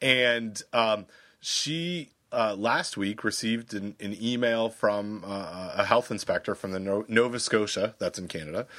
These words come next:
uh, Department of Agriculture, uh, who said, um, "We've received a complaint about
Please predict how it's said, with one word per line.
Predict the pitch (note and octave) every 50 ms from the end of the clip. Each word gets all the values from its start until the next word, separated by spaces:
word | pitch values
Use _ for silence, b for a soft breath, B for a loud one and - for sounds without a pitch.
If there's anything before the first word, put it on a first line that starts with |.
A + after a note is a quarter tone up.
| B B B B
uh, | - G2+ G2+ F#2+ F2+
Department | F2+ F#2+ - A#2 G2+ G2+ G2+ G2 G2 G2+ -
of | - G2 F#2+ F#2 F#2 F2+ G2
Agriculture, | G2+ G#2 G2+ G2 F#2 F#2+ E2+ - F2+ D#2+ D#2 - F#2 F#2+ G#2 B B B B B B B - -
uh, | G2+ G2+ G2+ G2+ G2+ G2+ G#2
who | G#2 A#2 C3 A#2
said, | - E3+ D3+ D3 C#3+ C#3 B B B B B B B _ -
um, | D3+ D3 D3 D3 C#3+ C#3 B2+ - C#3+
"We've | D3 E3+ E3+ D#3 D#3+
received | D#3+ C#3+ - - G#3+ A3 B3+ C#4+ G3+ -
a | C#3+
complaint | - D3+ C3 A2+ - - B2+ B2 C3 D#3 D3+ -
about | - A#2 G#2+ B2+ A2+ A2+ A2+ A2 G#2 -